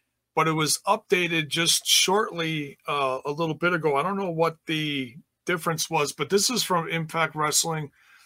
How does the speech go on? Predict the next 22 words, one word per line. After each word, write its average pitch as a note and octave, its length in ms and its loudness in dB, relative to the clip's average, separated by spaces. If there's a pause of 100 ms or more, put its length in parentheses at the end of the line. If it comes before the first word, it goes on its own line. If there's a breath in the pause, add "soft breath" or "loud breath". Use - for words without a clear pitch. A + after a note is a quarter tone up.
(120)
dot D3+ 280 2
com D3 280 0
itself. C#3 400 0
A C#3 80 -10
quick D3+ 260 -8
go D3 140 -2
over D3 200 -2
this. C#3+ 220 -2
It C#3 80 -6
says, D3 340 -2 (580 soft breath)
uh, C#3 240 2
"Updated F3+ 480 2
March E3 240 -2
seventeenth, D#3+ 560 -2
twenty D#3+ 280 -4
twenty. D#3+ 340 -4
After D#3 260 0
consultation F3+ 880 0
with D3+ 140 -4
representatives E3+ 800 -2
of C#3+ 220 -4
WrestleCon, G3+ 760 2